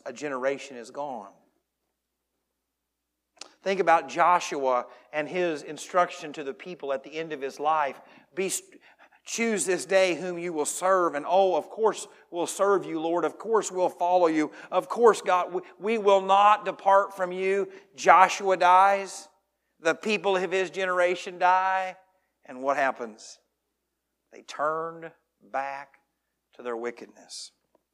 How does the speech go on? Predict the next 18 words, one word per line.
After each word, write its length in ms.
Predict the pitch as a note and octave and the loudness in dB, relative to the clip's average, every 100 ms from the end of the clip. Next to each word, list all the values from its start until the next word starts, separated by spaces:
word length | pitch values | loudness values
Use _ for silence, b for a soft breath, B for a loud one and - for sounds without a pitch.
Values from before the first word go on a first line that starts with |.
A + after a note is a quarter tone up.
| _ _ _ _ _ _ _ _ _ _ _ _ _ _ _ - | _ _ _ _ _ _ _ _ _ _ _ _ _ _ _ -8
But 160 | C3+ | -6
what 180 | C3+ B2+ | -4 -6
we 160 | D3+ F#3+ | -10 -8
must 320 | C#3+ A2+ - | -8 -10 -12
do 280 | A2+ G2 G#2 _ _ _ _ _ _ _ _ | -14 -16 -20 _ _ _ _ _ _ _ _
with 180 | B2+ A#2+ | -14 -14
the 60 | |
time 360 | A2 C3 B2+ C3 | -12 -8 -8 -8
that 140 | B2 | -12
God 240 | B2 B2 B2 | -12 -10 -10
has 180 | A#2+ G#2+ | -14 -16
given 280 | A#2+ A2 | -16 -16
us 380 | G#2 G2 - - _ _ _ _ _ _ _ _ _ _ _ - | -20 -20 -20 -20 _ _ _ _ _ _ _ _ _ _ _ -16
is 180 | B2+ - | -14 -12
to 120 | C#3+ | -12
labor 480 | B2 C3 C#3 D3 D3 | -6 -6 -6 -12 -14
as 180 | A2+ A2 | -16 -14
long 600 | A2 C3+ D3 D3 D3 | -12 -10 -12 -14 -20